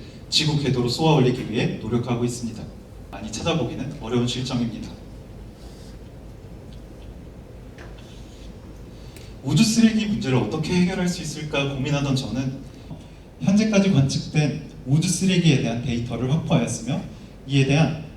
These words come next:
상업적 사용에 대한 확인을 받았습니다. 아, 생성형 에이아이 파이프라인을 구축하였으며, 여기서부터 생성된 쓰리디 모델을 블렌더 등의 툴로 활-, 활용하여 고도화를 진행하고 있습니다. 라키아는 엔에프티 판매 금액의 오십 퍼센트를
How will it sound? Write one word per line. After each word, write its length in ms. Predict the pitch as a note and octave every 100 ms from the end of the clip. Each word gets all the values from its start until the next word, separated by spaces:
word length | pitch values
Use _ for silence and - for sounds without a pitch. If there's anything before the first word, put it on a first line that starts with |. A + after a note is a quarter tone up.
| - - -
상업적 580 | - G#3+ A#3 A3+ G#3 -
사용에 420 | - G3+ G3+ E3+
대한 260 | D#3+ D#3+
확인을 520 | - - C3 D3 - -
받았습니다. 480 | - A#2 A2 - G2+ - - - - -
아, 160 | A#2+
생성형 340 | - F3 G#3 F#3
에이아이 360 | A#2 B2 A#2+
파이프라인을 540 | - G3+ G3 F#3+ E3+ D#3
구축하였으며, 720 | D#3 - - C3+ - B2 D3 - - - -
여기서부터 440 | C3 E3+ F3+ E3+
생성된 440 | D#3 F#3 F#3+ F3 E3
쓰리디 340 | A3+ A3 D#3+
모델을 460 | - A2+ A#2 F#3+ - - -
블렌더 400 | C#3+ E3 F3 E3+
등의 220 | D#3+ D#3
툴로 360 | - G#3+ F#3+ E3
활-, 420 | F#3 G3 - -
활용하여 560 | G3 F#3+ B2 D3 - - - - - - - -
고도화를 540 | - E3+ F3 C#3 C3+ A#2+
진행하고 420 | - C#3 B2+ B2+
있습니다. 380 | B2 - - - - - - - - - - - -
라키아는 720 | B2+ - F#3 E3+ F#3 - -
엔에프티 400 | B2 F3+ F3+ G3
판매 340 | - A3+ A#3
금액의 460 | A#3 G#3 G3 F#3 -
오십 260 | D#3+ - -
퍼센트를 760 | E3+ C#3+ - B2 C3+ G#2 -